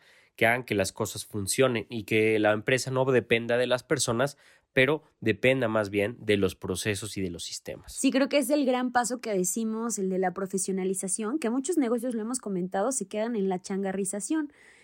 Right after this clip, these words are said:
Speaker 2: Y es decir, si no funcionan con estos procesos y sistemas, pues siempre van a depender de sus personas y entonces eso va a impedir que realmente haya una secuencia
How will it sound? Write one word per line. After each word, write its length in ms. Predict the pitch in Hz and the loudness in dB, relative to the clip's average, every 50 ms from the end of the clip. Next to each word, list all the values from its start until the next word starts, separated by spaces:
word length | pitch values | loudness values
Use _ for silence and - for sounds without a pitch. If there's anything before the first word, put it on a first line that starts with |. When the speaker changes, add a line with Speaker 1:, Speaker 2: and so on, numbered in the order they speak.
| _ _ | _ _
Speaker 2:
Y 100 | 247 262 | 0 0
es 80 | 254 | 2
decir, 400 | 226 269 262 - 269 269 262 - - | 2 0 2 2 2 0 0 -4 -10
si 180 | - - 214 | -8 -4 -2
no 200 | 214 233 262 277 | 0 0 0 0
funcionan 480 | - 339 349 311 - 269 247 247 254 240 | 2 2 2 2 2 0 0 0 -2 -2
con 140 | 233 220 214 | -2 -2 -4
estos 220 | 208 - - 196 | -4 -4 -8 -10
procesos 460 | - - 185 185 196 202 233 240 233 | -6 -4 -4 -4 -2 -2 -2 -2 -2
y 60 | 208 180 | -4 -6
sistemas, 600 | - 185 180 - - 214 202 202 196 247 269 - | -6 -6 -8 -4 -2 0 0 0 0 -2 -4 -4
pues 160 | - 226 - | -6 -6 -2
siempre 280 | - 302 302 349 370 | -2 -2 0 2 2
van 160 | 339 302 269 277 | 2 2 0 0
a 80 | 269 | 0
depender 480 | 240 185 185 196 190 196 202 208 214 208 | -2 -4 -2 -4 -2 -2 0 -2 -2 -2
de 80 | 220 | -4
sus 200 | 214 - 202 - | -6 -6 -10 -12
personas 800 | - _ 185 180 185 185 - 233 226 220 214 196 240 330 - - _ _ - - _ _ | -6 _ -4 -2 -2 0 0 2 2 4 2 2 0 -2 -4 -8 _ _ -20 -20 _ _
y 80 | 190 214 | 0 0
entonces 560 | 220 214 214 233 233 226 208 240 262 247 - - _ | 0 2 2 2 2 2 2 2 0 0 -2 -4 _
eso 320 | 226 233 220 - - 240 | -2 0 0 0 -2 -2
va 60 | 226 | -4
a 40 | 220 | -2
impedir 460 | 214 214 190 - 208 208 208 208 202 | -2 -2 -2 -2 -4 -4 -4 -6 -8
que 100 | - - | -8 -6
realmente 460 | 202 196 190 190 196 196 190 190 190 202 | -4 -2 -2 0 0 0 -2 -4 -4 -6
haya 80 | 190 | -6
una 160 | 190 196 196 | -4 -4 -4
secuencia 680 | 190 - 185 - - - 202 196 190 190 208 208 269 | -4 -6 -8 -8 -4 -2 -2 -2 0 0 -2 -2 -2